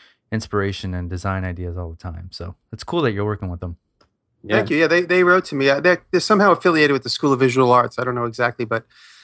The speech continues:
Speaker 3: um, once they realized I was too, I spoke to my friend there, Rain, who got in touch with me. He's one of the editors. He's a super nice guy,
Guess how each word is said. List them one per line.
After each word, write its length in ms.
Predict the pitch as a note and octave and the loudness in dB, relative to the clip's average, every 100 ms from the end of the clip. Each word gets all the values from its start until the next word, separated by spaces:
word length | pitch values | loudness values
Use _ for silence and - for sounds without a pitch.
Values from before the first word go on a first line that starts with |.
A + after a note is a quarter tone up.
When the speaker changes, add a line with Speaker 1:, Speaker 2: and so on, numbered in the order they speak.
| _ - | _ -4
Speaker 3:
um, 320 | B2+ A#2+ A#2 | -2 -2 -2
once 180 | C3 B2+ | -4 -2
they 100 | C3 | 0
realized 300 | B2 A#2+ A#2 | 2 2 4
I 100 | A#2+ | 2
was 240 | A#2 A2+ | 2 -2
too, 340 | - B2+ A#2 A2+ | 0 0 0 -2
I 60 | A#2+ | -6
spoke 320 | - C3 A#2 | -4 -4 -4
to 80 | - | -2
my 100 | A#2+ | -2
friend 300 | A2+ C3 A#2+ | 0 0 0
there, 120 | A#2+ A#2 | 0 2
Rain, 340 | C3 C3 B2+ | 4 4 4
who 120 | C3 | 2
got 120 | B2+ | 2
in 80 | B2 | 0
touch 180 | - A#2+ | -2 -4
with 60 | B2 | -2
me. 60 | A#2+ | -2
He's 140 | A#2+ | 2
one 100 | B2+ | 2
of 80 | A#2+ | 4
the 120 | A#2 | 4
editors. 360 | A#2+ A#2 A#2 - | 4 2 0 -4
He's 100 | A#2 | -2
a 20 | |
super 200 | C#3+ - | -2 0
nice 220 | B2 A2+ | 0 -2
guy, 360 | - A#2+ A#2 | 0 2 2